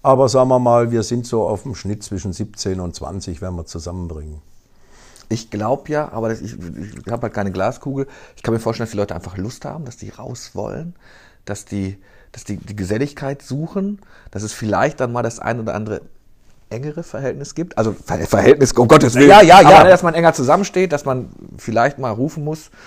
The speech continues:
Speaker 2: ähm, hm, vorsichtig da. Aber ich glaube, dass die Leute einfach Bock haben, wieder, wieder rauszugehen.
Speaker 1: Ja,
Speaker 2: Ich krieg das
Speaker 1: ich
Speaker 2: jetzt so mit.
Speaker 1: Ich denke auch, dass, das, das ist ja so meins für,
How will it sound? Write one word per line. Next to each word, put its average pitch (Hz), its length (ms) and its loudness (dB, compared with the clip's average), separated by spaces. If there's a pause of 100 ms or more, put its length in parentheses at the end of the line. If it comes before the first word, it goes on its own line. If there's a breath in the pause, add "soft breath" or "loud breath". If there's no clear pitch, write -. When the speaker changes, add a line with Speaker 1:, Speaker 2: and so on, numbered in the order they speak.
(300 soft breath)
Speaker 2:
ähm, 110 360 -4
hm, 131 260 -8
vorsichtig 135 520 -2
da. 127 320 0 (440 soft breath)
Aber 104 360 0
ich - 120 -10
glaube, 110 220 -4
dass 107 100 -8
die 101 80 -12
Leute 101 280 -6 (200)
einfach - 240 -18 (460)
Bock - 300 -14
haben, 107 260 -16
wieder, 101 280 -12 (280)
wieder - 160 -16
rauszugehen. - 640 -18
Speaker 1:
Ja, - 180 -14
Speaker 2:
Ich 107 60 -10
krieg 104 140 -12
das - 100 -14
Speaker 1:
ich - 60 -14
Speaker 2:
jetzt - 140 -16
so 110 120 -12
mit. 110 280 -14 (340)
Speaker 1:
Ich - 100 -18
denke 135 260 2
auch, 143 100 4
dass, 107 220 0 (120)
das, 123 300 2
das 147 200 4
ist 143 140 2
ja 143 120 6
so 139 140 6
meins 135 300 4
für, 123 140 2